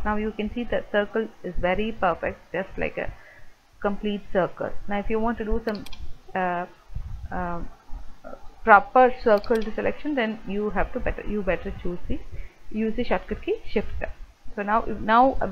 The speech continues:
the one which I've sele-, done the selection is without the shift key. As you can see, it is appearing like a stretched one. And if you want a proper circle, then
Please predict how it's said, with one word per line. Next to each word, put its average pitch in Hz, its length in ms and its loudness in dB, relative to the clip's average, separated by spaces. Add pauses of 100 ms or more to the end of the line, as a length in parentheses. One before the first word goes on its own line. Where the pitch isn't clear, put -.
(120)
the 196 120 6
one 226 200 6
which 247 160 2
I've 214 160 6
sele-, 190 160 0
done 190 300 4
the 196 120 2
selection 196 320 0
is 202 100 0
without 180 360 2
the 190 80 0
shift - 340 -6
key. 175 80 0
As 170 180 2
you 185 80 -6
can 190 240 -8
see, 240 100 -4
it - 140 -8
is 196 60 -6 (460)
appearing 208 480 4
like 165 200 -4
a 185 80 -2
stretched - 600 0
one. 156 280 0 (400)
And 190 140 -4
if 185 100 -6
you 190 80 -2
want 185 320 -4
a 190 80 -4
proper 160 460 0
circle, 196 420 2
then 254 180 0